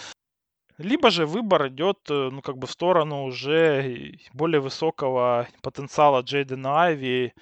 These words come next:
и Шейдена Шарпа. На мой взгляд, э, ну, то Шарп тут, э,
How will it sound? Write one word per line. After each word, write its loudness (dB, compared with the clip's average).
и -14
Шейдена -4
Шарпа. 0
На -4
мой 0
взгляд, 6
э, 0
ну, -8
то -4
Шарп 4
тут, -10
э, 0